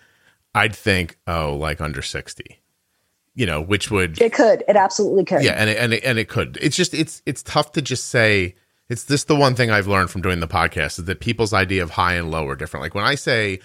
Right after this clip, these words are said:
Speaker 2: Absolutely.
Speaker 1: "Oh my God,
Speaker 2: Yeah.
Speaker 1: Arden got really high after a meal," I mean one eighty to
Speaker 2: You mean
Speaker 1: two hundred.
Speaker 2: nine,
Speaker 1: Yeah,
Speaker 2: right?
Speaker 1: yeah, yeah. And,
Speaker 2: <laughs> Right.
Speaker 1: and, and when other people say it, they're like,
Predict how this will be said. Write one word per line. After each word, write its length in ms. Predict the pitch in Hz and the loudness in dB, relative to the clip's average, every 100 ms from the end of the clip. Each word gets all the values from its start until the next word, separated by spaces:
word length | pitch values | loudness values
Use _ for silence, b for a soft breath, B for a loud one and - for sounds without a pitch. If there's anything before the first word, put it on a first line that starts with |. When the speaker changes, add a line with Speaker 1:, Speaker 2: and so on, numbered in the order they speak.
| b | b
Speaker 2:
Absolutely. 460 | 160 - 185 202 208 | -4 -2 -2 2 2
Speaker 1:
"Oh 100 | 185 | 4
my 120 | 123 | 2
God, 240 | 123 110 | 4 2
Speaker 2:
Yeah. 80 | 101 | 2
Speaker 1:
Arden 260 | 104 104 101 | 2 2 2
got 240 | 101 92 | -2 -2
really 240 | 98 104 98 | -2 0 0
high 300 | 104 101 95 | 2 2 2
after 320 | 90 - 104 | 0 -2 -4
a 40 | 90 | -2
meal," 340 | 104 95 85 | -2 -4 -6
I 220 | 104 101 | -6 -4
mean 300 | 110 110 104 | -4 -6 -6
one 160 | 92 92 | -6 -4
eighty 280 | 92 90 87 | -4 -6 -8
to 120 | 80 | -10
Speaker 2:
You 140 | 135 226 | -2 0
mean 120 | 202 | 0
Speaker 1:
two 40 | 117 | -4
hundred. 220 | 110 151 | -6 -8
Speaker 2:
nine, 200 | 160 165 | -8 -10
Speaker 1:
Yeah, 60 | - 214 | 0 4
Speaker 2:
right? 180 | 202 226 | 4 2
Speaker 1:
yeah, 100 | - | 4
yeah. 200 | 330 269 262 | 4 4 4
And, 120 | 277 | 4
Speaker 2:
<laughs> 0 | |
Right. 140 | 240 247 | 4 4
Speaker 1:
and, 140 | 208 - B B B | 2 0 B B B
and 160 | 139 123 | -4 -2
when 120 | 123 | 0
other 160 | 127 156 | 0 -2
people 320 | 147 143 127 | -2 -2 -2
say 280 | 117 117 101 | -4 -2 -2
it, 100 | 98 | -2
they're 160 | 117 110 | -2 -2
like, 340 | 107 104 - | -2 -2 -6